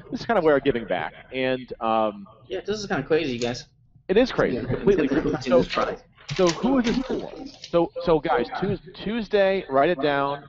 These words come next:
Speaker 1: you know, write it down as best you can. Tuesday, eleven o'clock, be there, be square, no square dancing.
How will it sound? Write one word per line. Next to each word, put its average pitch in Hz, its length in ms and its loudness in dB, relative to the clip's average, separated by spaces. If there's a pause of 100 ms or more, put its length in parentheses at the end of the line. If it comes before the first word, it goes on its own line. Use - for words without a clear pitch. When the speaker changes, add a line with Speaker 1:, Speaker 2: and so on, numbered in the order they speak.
Speaker 1:
you 127 100 -12
know, 113 220 -2 (720)
write 135 140 4
it 160 80 2
down 131 220 2
as - 60 -12
best 127 180 0
you - 120 -20
can. 92 240 -12 (100)
Tuesday, 165 760 2
eleven 143 240 4
o'clock, 143 500 0 (500)
be 160 160 2
there, 160 200 8
be 143 180 0
square, 107 460 -2 (1000)
no 135 140 4
square 131 260 0
dancing. 98 360 -6